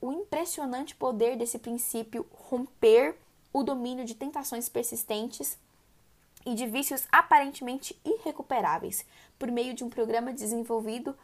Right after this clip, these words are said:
por nós chamado Celebrando a Recuperação. É um processo bíblico de recuperação com oito etapas, baseando nas bem-, nas bem-aventuranças de Jesus e fundamentado em torno de pequenos grupos de apoio.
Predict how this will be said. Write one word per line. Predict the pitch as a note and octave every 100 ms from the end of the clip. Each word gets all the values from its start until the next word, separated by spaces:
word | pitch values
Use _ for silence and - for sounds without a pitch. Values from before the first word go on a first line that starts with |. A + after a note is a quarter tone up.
| _
por | - C4
nós | B3 A3+ C4+ -
chamado | - B3 A#3 G#3+ A3 G#3+
Celebrando | A#3 - A3+ G#3 G#3 B3 D#4 C#4+
a |
Recuperação. | B3 A#3+ A#3 A3 G#3+ G#3 - - - - _ _ _ _ - - - -
É | C#4+
um |
processo | E4+ E4+ E4+ C4+
bíblico | A#3 D#4+ G#4+ C4
de | A#3+
recuperação | C4 C4+ - A#3 A3+ - A#3
com | B3 A3
oito | A#3+ -
etapas, | D#4+ - G3 G3 A3 - - - - -
baseando | A#3 G#3+ A#3 A3+ A#3+
nas | A#3 G#3
bem-, | G3 A#3 F#4 F#4+ -
nas | A3 G#3 G#3+
bem-aventuranças | G3 A#3+ G#4+ - A#3 A3+ A#3 G#3+ G3+ C4+ B3
de | A#3
Jesus | A3 G#3 G3+ A3+ C#4 - - - - -
e | B3
fundamentado | C#4+ C#4+ C#4 C4+ C4+ C4
em | C4
torno | C4 B3+ B3+
de | C4
pequenos | C4 B3+ - - E4
grupos | C#4 C#4+ D4
de | C#4+
apoio. | - - E3+ D3+ G3